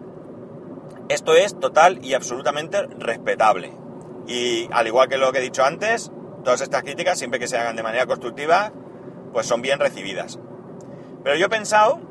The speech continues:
que, que, bueno, yo creo que la asociación podcast puede ser una cosa muy buena para el podcasting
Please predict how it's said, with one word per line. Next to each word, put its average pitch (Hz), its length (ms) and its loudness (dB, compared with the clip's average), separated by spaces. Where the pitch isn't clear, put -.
que, 107 520 2
que, 123 80 0
bueno, 170 300 4
yo 135 160 0
creo 156 220 4
que 160 80 0
la 127 60 6
asociación 127 460 -4
podcast - 320 4
puede 127 220 2
ser 139 140 -2
una 135 160 2
cosa 135 220 0
muy 127 200 0
buena 135 280 4
para 117 120 6
el 113 80 4
podcasting 147 580 0